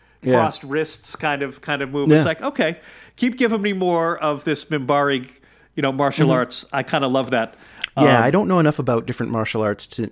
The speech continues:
Speaker 1: to, to wonder if the, like, the, the, the fight choreographers or stunt choreographers or whoever, you know, may have, may be bringing in things from, from other cultural,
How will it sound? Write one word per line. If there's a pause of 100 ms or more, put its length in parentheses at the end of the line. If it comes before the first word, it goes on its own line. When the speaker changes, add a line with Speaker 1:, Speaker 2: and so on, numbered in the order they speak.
(140)
Speaker 1:
to,
to
wonder (640)
if (140)
the, (100)
like,
the,
the, (380)
the
fight
choreographers
or
stunt
choreographers
or
whoever, (300)
you
know,
may
have,
may
be
bringing
in
things
from, (120)
from
other
cultural,